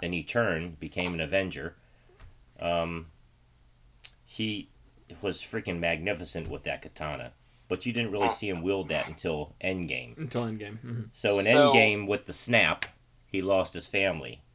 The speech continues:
Speaker 1: Then he kinda, he didn't freak out, but he just went into a dark path and said,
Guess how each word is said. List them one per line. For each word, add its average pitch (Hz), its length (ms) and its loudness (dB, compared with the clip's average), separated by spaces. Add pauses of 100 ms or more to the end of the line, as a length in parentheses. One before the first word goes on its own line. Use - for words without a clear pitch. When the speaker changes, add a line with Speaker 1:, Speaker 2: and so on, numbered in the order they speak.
(240)
Speaker 1:
Then 101 280 0
he 92 280 -4 (400)
kinda, 101 280 0
he 82 140 -6
didn't 107 160 -8
freak 101 340 -2
out, 104 260 2
but 80 100 -6
he 82 140 -4
just 78 240 -12
went 87 200 -8
into 80 220 -6
a 78 60 -6
dark 87 340 -2
path 87 360 0
and 76 100 -10
said, 73 300 -6